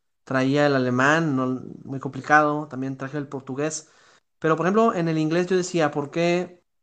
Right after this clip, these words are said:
si yo voy de viaje, tengo la oportunidad de hacer amistades y tengo la oportunidad de hacer preguntas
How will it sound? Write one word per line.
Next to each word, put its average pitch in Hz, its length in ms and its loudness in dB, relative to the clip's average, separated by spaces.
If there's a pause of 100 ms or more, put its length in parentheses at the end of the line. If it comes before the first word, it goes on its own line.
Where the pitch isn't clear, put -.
(840)
si - 200 -4
yo 175 100 4
voy 214 120 8
de 214 80 4
viaje, 160 600 2 (540)
tengo 156 220 2
la 196 80 6
oportunidad 151 760 0
de - 180 -10
hacer 139 260 -4
amistades 147 680 0
y 135 80 -8
tengo 139 160 -4
la 151 40 -2
oportunidad 135 380 -6
de 139 40 -4
hacer 143 200 -6
preguntas 143 800 -4